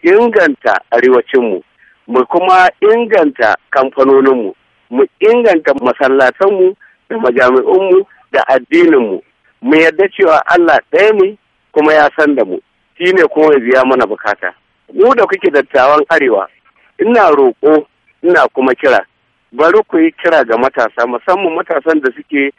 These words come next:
yin wasu abubuwa, me yiwa suna yi sakamakon rashin aikin yi. Bari a yi kira da hukuma, wannan abin ya rataya a kanta,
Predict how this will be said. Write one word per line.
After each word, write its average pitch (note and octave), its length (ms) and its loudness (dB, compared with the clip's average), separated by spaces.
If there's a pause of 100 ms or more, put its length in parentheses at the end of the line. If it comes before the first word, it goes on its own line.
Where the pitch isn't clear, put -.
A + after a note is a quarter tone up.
(480)
yin F3+ 340 0
wasu E3 220 -2
abubuwa, D#3 560 0 (380)
me E3 120 -2
yiwa A#3 240 2
suna A3 220 -2
yi F3 140 0
sakamakon D#3 760 -2
rashin D#3 260 -4
aikin B2+ 380 -4
yi. G2+ 140 -6 (400)
Bari F#3+ 180 0
a G#3 100 2
yi E3+ 80 0
kira F3+ 280 0
da C3 80 0
hukuma, C#3 440 -2
wannan D3 300 0
abin D#3 220 -4
ya D3+ 80 2
rataya C3 340 0
a - 60 -4
kanta, G#2+ 380 -4